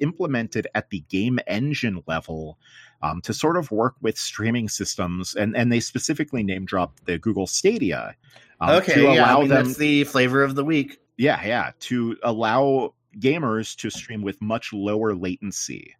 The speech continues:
Speaker 1: And the idea is that, you know, because it's implemented at that game engine level, that, um, it's, it's not just, you know, emulating your button inputs or whatever, but is rather handling it in a, a different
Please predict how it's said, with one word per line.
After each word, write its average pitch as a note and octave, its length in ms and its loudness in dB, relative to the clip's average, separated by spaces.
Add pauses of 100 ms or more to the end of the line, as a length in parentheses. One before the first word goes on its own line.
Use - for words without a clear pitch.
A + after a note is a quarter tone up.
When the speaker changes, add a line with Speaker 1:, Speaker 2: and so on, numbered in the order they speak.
(140)
Speaker 1:
And G#2 200 0
the G2+ 180 -2
idea G#2+ 760 0
is G2 220 -4
that, F2+ 260 0
you A2 160 -2
know, F2+ 120 -2
because - 380 -2
it's - 180 -10
implemented G#2+ 600 -2
at A2 180 0
that - 220 0
game F#2+ 240 -2
engine B2 460 0
level, E2+ 420 -4
that, F2+ 280 -2 (220)
um, D2 240 -6
it's, G2 300 -6
it's - 320 -4 (240)
not A2+ 320 0
just, - 240 -4
you A2+ 80 -2
know, G2 180 -2
emulating G2+ 960 -2
your F2+ 640 -4
button A2 340 0
inputs F#2+ 400 -8
or G2 100 -4
whatever, E2+ 320 -4
but D2 120 -8
is F2 160 -10
rather E2+ 400 -6
handling F2 520 -6
it E2 140 -10
in F#2 100 -6
a, D#2 180 -6
a F2 100 -4
different E2+ 560 -6